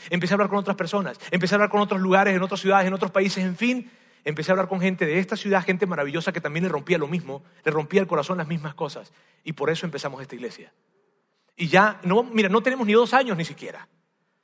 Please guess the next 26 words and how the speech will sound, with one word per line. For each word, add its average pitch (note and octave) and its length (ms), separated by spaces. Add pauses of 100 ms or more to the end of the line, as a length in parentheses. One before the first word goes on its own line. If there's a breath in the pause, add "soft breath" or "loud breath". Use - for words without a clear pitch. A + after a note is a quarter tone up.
(440)
Pero D3 180
tenemos D3+ 320
tantas F3 320
historias. B2 640 (360)
Historias E3+ 360
de E3 80
gente D#3+ 260
que D3 80
se - 80
acercan, D#3 420
que - 80
hablan D#3+ 220
conmigo, D3+ 420
que D3 80
me C3+ 80
dicen, D3+ 240
"Roberto, D#3+ 440 (500 soft breath)
nuestra C#3+ 320
vida D3+ 160
ha D#3 40
cambiado C#3 340
al A2+ 60
estar G#2 220
acá. - 260 (920)
Roberto, D3 460
nunca, F3+ 680